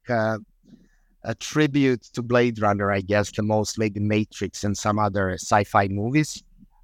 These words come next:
um, mixed up into one great escape room. But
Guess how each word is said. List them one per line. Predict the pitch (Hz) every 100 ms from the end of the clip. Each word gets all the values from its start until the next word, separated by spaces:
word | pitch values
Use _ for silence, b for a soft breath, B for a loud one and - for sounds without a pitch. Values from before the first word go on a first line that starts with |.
| -
um, | 110 110 110 110 113
mixed | 117 123 - -
up | 117 -
into | 110 101 - 113
one | 110 110 113 110 110 -
great | 110 104 -
escape | - - 104 95
room. | 95 98 92
But | 98